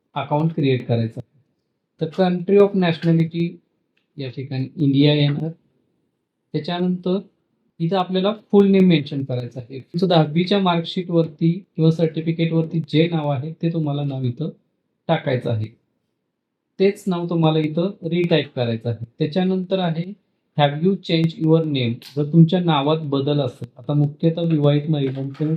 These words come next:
नावामध्ये चेंज असतो, तर त्यांना, तर त्यांनी येस या ऑप्शनवरती क्लिक करायचं आहे. तर तुम्ही येस कराल, तर तुमच्याकडे गॅझेट सर्टिफिकेट असणं गरजेचं आहे किंवा त्याच्या रिलेटेड किंवा नेम चेंज रिलेटेड आणखी काही डॉक्युमेंट्स असतील, तर ते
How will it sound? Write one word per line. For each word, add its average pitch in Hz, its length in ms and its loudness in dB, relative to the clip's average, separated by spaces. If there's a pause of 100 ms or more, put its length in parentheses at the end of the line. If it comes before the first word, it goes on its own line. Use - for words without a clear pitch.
नावामध्ये 135 500 -2
चेंज 143 340 0
असतो, - 240 -6 (100)
तर 139 140 -6
त्यांना, 147 300 0 (800)
तर 170 80 -4
त्यांनी 175 440 0 (420)
येस 180 260 2
या 160 80 4
ऑप्शनवरती 147 580 -2
क्लिक 180 300 -2
करायचं 117 340 0
आहे. 117 200 -2 (760)
तर 180 120 -4
तुम्ही 202 220 0 (320)
येस 190 240 0
कराल, 185 300 0
तर 220 60 -2
तुमच्याकडे 180 540 -2 (160)
गॅझेट 147 360 0
सर्टिफिकेट 180 640 -2
असणं 165 320 -2
गरजेचं 127 380 -4
आहे 127 140 -2
किंवा 147 260 0
त्याच्या 165 280 0
रिलेटेड 160 380 6 (480)
किंवा 160 180 4
नेम 160 260 8
चेंज 170 200 2
रिलेटेड 151 580 2 (340)
आणखी 139 280 -2
काही 156 180 -2
डॉक्युमेंट्स 143 480 -4
असतील, 151 340 -4
तर 165 60 2
ते 170 120 -2